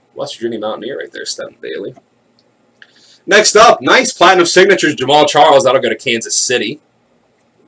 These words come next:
Kansas City in this set. Platinum Sigs, Jamal Charles.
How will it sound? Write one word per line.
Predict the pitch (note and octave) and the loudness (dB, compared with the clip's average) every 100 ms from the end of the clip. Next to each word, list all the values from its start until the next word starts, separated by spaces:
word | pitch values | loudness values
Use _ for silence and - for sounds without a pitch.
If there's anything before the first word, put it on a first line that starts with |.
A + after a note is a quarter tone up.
| _ _ _ _ | _ _ _ _
Kansas | A2 G2+ - | -10 -8 -6
City | A2 G2+ | -4 -6
in | G2 | -6
this | G#2+ | -6
set. | - B2 - _ _ _ _ _ | -2 -2 -2 _ _ _ _ _
Platinum | B2 G#2 | -4 -4
Sigs, | - - A2 F#2+ F#2+ - _ _ | -6 -2 -2 -2 -8 -10 _ _
Jamal | - A2+ F#2+ | -10 -8 -6
Charles. | - A#2 - - - - | -4 -2 -2 -4 -10 -16